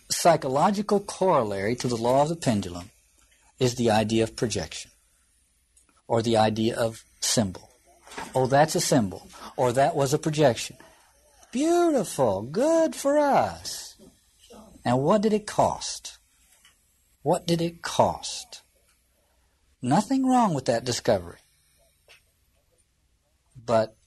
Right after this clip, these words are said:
nobody's gonna run home afterwards and write a poem about that discovery.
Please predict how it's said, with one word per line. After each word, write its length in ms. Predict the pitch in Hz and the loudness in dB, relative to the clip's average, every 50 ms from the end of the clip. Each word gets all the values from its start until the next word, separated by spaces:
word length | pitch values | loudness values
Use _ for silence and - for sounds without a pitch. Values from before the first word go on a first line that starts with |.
| _ _ _ _ _ | _ _ _ _ _
nobody's 480 | - 120 120 127 147 156 165 170 170 156 | -6 -2 0 0 2 2 4 2 2 2
gonna 240 | - 170 156 147 135 | 0 0 0 0 0
run 240 | 123 131 143 156 160 | 2 2 2 4 4
home 260 | 160 170 170 160 156 | 2 2 2 2 2
afterwards 440 | 151 143 139 - - 127 120 110 101 | 2 2 0 -2 -4 -4 -2 -2 0
and 100 | 107 107 | 0 2
write 160 | 107 110 113 | 2 2 0
a 40 | 117 | -2
poem 480 | - - - 147 135 107 90 82 - _ _ _ _ _ _ _ _ - _ _ _ _ _ _ _ _ _ _ _ _ _ _ - - | -6 -2 0 0 0 0 -2 -6 -14 _ _ _ _ _ _ _ _ -20 _ _ _ _ _ _ _ _ _ _ _ _ _ _ -10 -10
about 320 | 98 98 110 104 101 - | -6 -4 -4 -4 -4 -2
that 180 | - 120 123 120 | -2 -2 -2 -2
discovery. 380 | - - - - - - - | -8 -14 -12 -14 -14 -18 -18